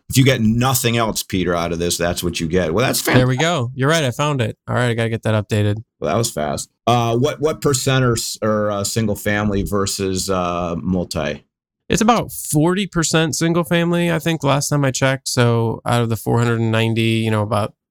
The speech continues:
Speaker 2: I don't know, two hundred or so are single family, and the rest are, like, duplexes, threeplexes, fourplexes, stuff like that.
Speaker 1: And do you ever track or do you have a sense of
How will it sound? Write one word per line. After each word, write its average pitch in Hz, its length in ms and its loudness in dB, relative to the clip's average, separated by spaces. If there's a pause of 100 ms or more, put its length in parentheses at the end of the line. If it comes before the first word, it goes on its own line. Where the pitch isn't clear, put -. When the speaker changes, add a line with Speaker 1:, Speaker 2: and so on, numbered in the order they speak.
(120)
Speaker 2:
I 107 80 -2
don't 101 100 0
know, 98 60 2
two 120 220 2
hundred 110 280 2
or 104 100 2
so 104 680 0
are 101 400 2
single 107 260 0
family, 104 400 2
and 98 120 2
the 98 60 2
rest 98 320 0
are, 101 120 2
like, 95 340 2
duplexes, 107 800 0
threeplexes, 104 600 -2
fourplexes, - 760 -4
stuff - 180 -2
like - 120 -4
that. - 220 -2 (320)
Speaker 1:
And 110 580 4 (120)
do 107 120 2
you 120 1080 0
ever 101 320 0
track 120 600 0 (100)
or 95 100 0
do 95 160 -4
you 110 100 4
have 107 200 0
a 92 60 -4
sense 101 540 0
of 90 720 -2